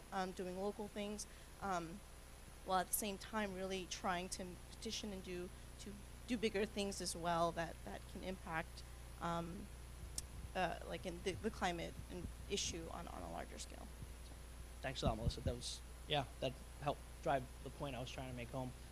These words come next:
Speaker 2: Um, and again, th-, this is not a topic that you finish talking about in one lecture, not by any means. You know, I could have had, I could have done this over a, a, a month, <laughs> over a summer of, of bi-weekly, uh, lessons where we would have talked about all the solutions in more depth.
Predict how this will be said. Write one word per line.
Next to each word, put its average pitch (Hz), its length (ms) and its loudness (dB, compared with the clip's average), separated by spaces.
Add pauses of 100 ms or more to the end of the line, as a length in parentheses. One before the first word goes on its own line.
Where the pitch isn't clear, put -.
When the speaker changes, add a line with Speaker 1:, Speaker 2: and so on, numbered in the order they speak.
(100)
Speaker 2:
Um, 123 200 -2 (100)
and 160 80 -2
again, 190 260 6 (600)
th-, - 120 2 (100)
this 208 140 12
is 202 100 12
not 175 180 12
a - 20 8
topic - 440 8
that 156 200 10
you 147 240 8 (200)
finish 170 280 10
talking 156 320 6
about 135 300 10
in 151 120 4
one 143 160 4
lecture, 131 340 4
not 151 140 6 (120)
by 139 240 8
any 190 200 12
means. 143 200 4 (240)
You 143 80 -2
know, 151 100 2 (220)
I 156 60 8
could 180 120 10
have 156 100 10
had, 160 280 12
I 185 60 10
could 180 100 8
have 139 160 6
done 160 180 10
this 156 260 8 (200)
over 175 400 10
a, 143 80 4 (180)
a, 151 80 8 (120)
a 147 40 0
month, 240 540 10
<laughs> - 80 2
over 170 260 6
a 127 60 -4
summer 233 560 6
of, 185 100 4 (300)
of 165 100 6 (680)
bi-weekly, 196 720 10 (300)
uh, 170 80 12
lessons 180 340 10
where 170 80 10
we 165 60 8
would 165 100 8
have 147 120 -2
talked 175 220 6
about 180 140 8
all 170 80 6
the 170 80 -2
solutions 170 460 -4
in 147 60 0
more 151 180 4
depth. 165 280 8